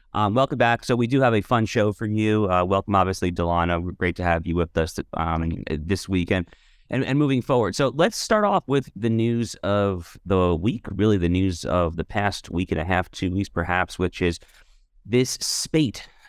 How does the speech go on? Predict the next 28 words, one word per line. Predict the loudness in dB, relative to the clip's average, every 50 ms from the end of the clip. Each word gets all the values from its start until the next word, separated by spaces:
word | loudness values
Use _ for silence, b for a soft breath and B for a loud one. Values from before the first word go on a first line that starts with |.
| B B
of | 0 2 2 2 2 -2 -2 -2
balloons | 0 0 2 2 4 4 4 4 4 2 2 0 -2 -4 -8 -10 -10 -6
or | -4 -2 0 0 0
literally | 0 0 -2 -2 0 0 2 2 2 2 2 0
U | 0 0 2 2 4 4
F | 2 2 2
Os. | 0 0 0 -2 -4 -6 -6
I | -4 -2
mean, | 0 0 0 2
U | 2 2 0
F | 0 0
O | 0 0
has | 0 -2 -4
a |
technical | -4 -4 -4 -4 -2 -2 -4 -2 -2
definition, | -2 -2 -2 -2 -2 -2 0 -2
of | -2 -2 -2
course, | -2 -2 -2 0
unidentified | 0 0 0 0 0 0 -2 0 0 0 0 0 0
flying | -2 -2 -2 0 0
objects. | 0 0 0 0 0 0 0 0
So | -2 -2
there | 0 0 0
has | 0 0
now | 0 0 0 2
been | 2 0 0 -2 -2 -6 _ _ _ _ _ -20 -20 _ _ _ _ _ -2
a | -2 -2
spate | -2 -4 -6 -2 0 2 2 0 0